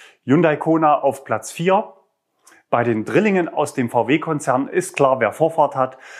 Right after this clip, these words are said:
Vom E-Up wurden nahezu doppelt so viele zugelassen wie vom Skoda Citigo und Seat Mii Electric zusammen. Tesla Model drei nur auf Platz sieben mit zweihundertvierundvierzig Stück. Los geht's jetzt offenbar auch beim Kia e-Niro.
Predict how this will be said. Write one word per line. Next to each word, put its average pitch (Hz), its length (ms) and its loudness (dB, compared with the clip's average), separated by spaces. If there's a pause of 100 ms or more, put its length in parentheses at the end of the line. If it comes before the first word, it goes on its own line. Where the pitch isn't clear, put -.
(240)
Vom 180 300 -2
E-Up 170 460 2
wurden 143 240 0
nahezu 135 400 2
doppelt 151 340 2
so 147 80 -2
viele 127 300 0
zugelassen 110 680 -2
wie 160 140 -4
vom 127 260 0
Skoda 113 400 2
Citigo 120 520 0
und 156 300 -2
Seat 117 300 2
Mii 110 220 -4
Electric - 560 -10
zusammen. 107 420 0 (580)
Tesla 175 300 4
Model 156 240 2
drei 131 240 2
nur 151 220 2
auf 143 180 0
Platz 127 240 0
sieben 110 320 -4
mit 139 320 -2
zweihundertvierundvierzig 110 1200 -4
Stück. - 360 -16 (420)
Los 185 300 4
geht's 156 240 2
jetzt - 240 0
offenbar 139 480 0
auch - 240 0
beim 113 180 2
Kia 110 340 0
e-Niro. 190 640 -2